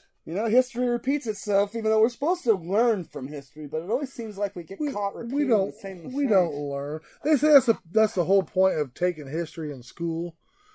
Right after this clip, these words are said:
Speaker 1: Right.
Speaker 2: so things don't repeat themselves. Like,
Speaker 1: Right.
Speaker 2: well,
Speaker 1: He's in Star Trek Renegades T V series? I don't know what that is.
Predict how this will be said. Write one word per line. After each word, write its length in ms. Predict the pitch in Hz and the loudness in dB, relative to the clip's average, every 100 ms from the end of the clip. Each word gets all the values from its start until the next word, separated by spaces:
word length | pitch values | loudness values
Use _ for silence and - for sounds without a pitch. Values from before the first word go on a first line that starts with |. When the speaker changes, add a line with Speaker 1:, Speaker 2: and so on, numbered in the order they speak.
| _ _ 185 | _ _ -8
Speaker 1:
Right. 160 | 127 | 0
Speaker 2:
so 160 | 196 175 | 2 4
things 280 | - 180 160 | 2 0 0
don't 100 | 156 | -2
repeat 360 | 135 175 175 | -2 -4 -6
themselves. 560 | 180 175 - 180 180 175 _ _ - | -4 -4 2 4 4 0 _ _ -20
Like, 140 | 143 _ | -20 _
Speaker 1:
Right. 280 | - 110 95 73 _ _ _ _ _ _ _ | -16 -14 -14 -18 _ _ _ _ _ _ _
Speaker 2:
well, 1200 | _ 175 165 160 156 156 151 151 147 143 143 147 - _ _ _ _ _ _ _ _ | _ -2 0 2 2 0 -2 -2 -4 -4 -6 -10 -14 _ _ _ _ _ _ _ _
Speaker 1:
He's 140 | 262 | -4
in 60 | 302 | -4
Star 340 | 285 - 220 240 | -6 -2 0 0
Trek 280 | - 226 220 | 0 -2 -2
Renegades 920 | 139 160 269 175 131 131 131 135 - _ - | -4 -2 -2 -2 -2 -2 -4 -14 -20 _ -16
T 180 | 151 180 | -12 -12
V 120 | 214 | -14
series? 560 | - 214 226 254 - - | -12 -8 -8 -10 -14 -16
I 60 | - | -14
don't 120 | - | -12
know 100 | - - | -14 -16
what 120 | - | -20
that 200 | - - - - | -20 -20 -20 -18
is. 120 | 240 | -18